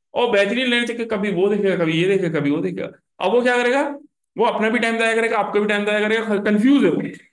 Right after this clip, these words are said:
वो clear ही नहीं है। तो ऐसे जहां पर भी options हैं किसी भी situation में, चाहे वो आपकी daily routine हो या फिर आपका paper हो,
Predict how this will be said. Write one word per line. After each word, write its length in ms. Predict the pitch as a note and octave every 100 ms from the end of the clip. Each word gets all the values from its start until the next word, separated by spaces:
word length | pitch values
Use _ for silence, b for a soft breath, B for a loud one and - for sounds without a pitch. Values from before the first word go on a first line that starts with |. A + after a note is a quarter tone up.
| _ _ _ -
वो 60 | G3+
clear 300 | B3+ C4 A#3+
ही 80 | F#3+
नहीं 220 | C3 -
है। 60 | - _ _ _ _ _ _ _ _
तो 140 | - -
ऐसे 680 | G3+ G#3 G#3 D4 C#4+ - E3
जहां 320 | F#3+ G3+ D4
पर 240 | C#4+ C#4
भी 120 | C#4+ -
options 480 | G#3+ G#3+ A#3+ G#3
हैं 240 | C3 G#2+ - _ _ _ _
किसी 260 | C4+ C#4+ D#4
भी 120 | C#4+
situation 500 | A3+ - D#3 - C3
में, 140 | B2 - _ _ _ _
चाहे 160 | D3 D#3+
वो 100 | F#3
आपकी 280 | F3+ F3+ F3+
daily 300 | D#3 D#3+ F3
routine 380 | D3+ E3+ F#3 A#3
हो 420 | D4 - - -
या 140 | E3 F3
फिर 140 | G3
आपका 220 | F#3 A3
paper 320 | A3+ C4 G3
हो, 280 | C#3+ - -